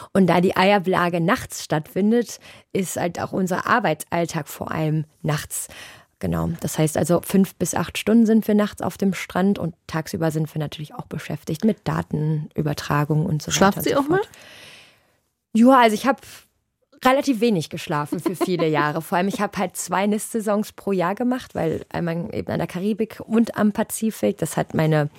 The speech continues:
Speaker 1: Nistsaison hat an der Karibik im März begonnen und ist dort bis August gelaufen. Dann hatte ich eins Komma fünf Monate,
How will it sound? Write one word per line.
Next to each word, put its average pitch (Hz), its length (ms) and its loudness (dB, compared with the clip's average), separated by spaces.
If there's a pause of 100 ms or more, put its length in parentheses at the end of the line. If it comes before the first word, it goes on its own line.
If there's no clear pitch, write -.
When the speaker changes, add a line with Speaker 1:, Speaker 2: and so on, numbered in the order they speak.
(220)
Speaker 1:
Nistsaison 170 500 0
hat 165 240 0
an 165 120 0
der 151 80 0
Karibik 190 480 0
im 156 140 2
März 175 260 0
begonnen 185 480 4 (300)
und 151 100 -4
ist 147 160 -4
dort 160 180 -2
bis - 180 -6
August 165 420 -2
gelaufen. 196 360 2
Dann 156 100 2
hatte 151 140 -2
ich - 160 -12
eins 170 280 -4
Komma 170 180 -2
fünf - 320 -6
Monate, 165 560 0